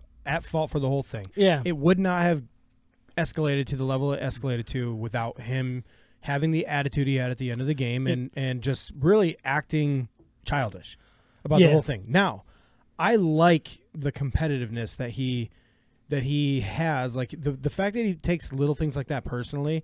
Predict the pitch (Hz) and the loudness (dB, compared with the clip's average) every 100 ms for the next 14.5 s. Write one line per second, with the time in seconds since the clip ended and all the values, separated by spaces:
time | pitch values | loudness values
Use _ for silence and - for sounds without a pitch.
0 | - _ _ - 160 147 160 143 156 151 | -8 _ _ 0 2 2 0 0 -2 0
1 | 135 139 135 131 127 123 135 123 139 - | 2 2 2 0 -2 -2 -4 -4 -6 -6
2 | - 143 135 123 131 120 - 135 110 - | -4 -2 -2 -2 -4 -4 -4 -4 -4 0
3 | 170 190 156 135 190 165 185 185 147 117 | 4 4 4 4 2 4 2 2 0 -2
4 | - 127 - - - 247 - - - - | -2 -4 -6 -6 -2 -2 -4 -18 -18 -20
5 | - _ _ - - _ 160 - _ _ | -20 _ _ -20 -20 _ 0 0 _ _
6 | _ _ - - 151 214 226 160 123 170 | _ _ -20 -2 2 6 6 6 2 0
7 | 160 170 151 143 120 139 135 139 139 113 | 2 2 2 2 -2 -2 -2 -2 -2 -4
8 | 120 131 107 104 - 131 143 - 156 156 | -4 -4 -4 -6 -8 -6 -4 0 0 2
9 | 165 175 - _ _ _ _ _ _ _ | -2 -4 -12 _ _ _ _ _ _ _
10 | 160 175 190 135 127 123 127 131 135 143 | 0 4 6 4 0 0 -2 -2 -2 -4
11 | 139 135 139 131 123 143 139 156 143 156 | -6 -6 -4 -4 -4 -4 0 2 6 6
12 | 247 160 147 143 160 165 185 - - 156 | 6 4 2 4 6 6 6 4 -6 -6
13 | 104 - 127 127 135 147 151 - 147 135 | -6 -6 -6 -2 2 2 2 0 -2 -2
14 | - 127 131 123 | -2 -2 0 -2